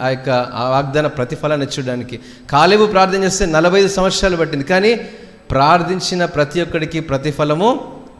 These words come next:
తప్పక దొరుకుతుంది. తగిన సమయంలో, నిర్దిష్టమైన సమయంలో దేవుడు కార్యాన్ని జరిగిస్తాడు. అదే విశ్వాసంలో మనము ఆ పనిని జరిగించేటువంటి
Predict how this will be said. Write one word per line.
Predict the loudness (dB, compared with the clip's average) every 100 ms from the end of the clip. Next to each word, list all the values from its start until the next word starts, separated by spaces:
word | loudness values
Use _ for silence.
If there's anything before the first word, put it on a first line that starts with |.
| 0
తప్పక | 0 0 0
దొరుకుతుంది. | 0 0 0 0 -2 -2 -2
తగిన | -4 -2 -2
సమయంలో, | -4 -4 -4 -4 -2 -2 -2 -8 -16 -6
నిర్దిష్టమైన | 0 2 2 0 0 -2
సమయంలో | -4 -4 -4 -4 -4
దేవుడు | -4 -4
కార్యాన్ని | -6 -6 -4 -4 -4
జరిగిస్తాడు. | -6 -6 -8 -4 -2
అదే | 0 0 -2 -14 -18 -6
విశ్వాసంలో | -4 -4 -2 0 0 -2 -4 -2
మనము | -2 -2 -2 -4
ఆ | -8
పనిని | -8 -6 -4
జరిగించేటువంటి | -2 -2 -2 -2 -4 -6 -6 -6 -4 -6